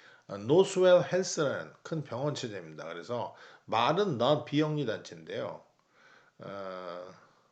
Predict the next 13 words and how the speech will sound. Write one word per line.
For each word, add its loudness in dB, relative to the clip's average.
예를 8
들어서 8
여기서 6
소송하고 2
있는 -4
많은 -4
사람들을 -6
지금 -8
평균적으로 -2
한 -4
이백만 0
원 -6
정도 -10